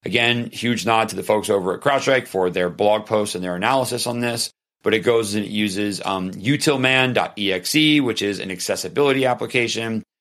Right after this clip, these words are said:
It goes through and sets a registry key that establishes some persistence. And then next thing we know, you've now got additional malware on the system and things like that. So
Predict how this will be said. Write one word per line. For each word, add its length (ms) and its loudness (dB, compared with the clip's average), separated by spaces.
It 140 -6
goes 220 2
through 220 0
and 120 -2
sets 240 0
a 60 -2
registry 460 0
key 300 2
that 120 2
establishes 640 0
some 140 -6
persistence. 720 0
And 120 -2
then 160 0
next 220 -2
thing 160 -4
we 120 0
know, 220 4
you've 400 -2
now 260 0
got 240 0
additional 380 -4
malware 380 -2
on 80 -10
the 80 -12
system 360 -8
and 80 -14
things 200 -10
like 160 -10
that. 260 -4
So 300 0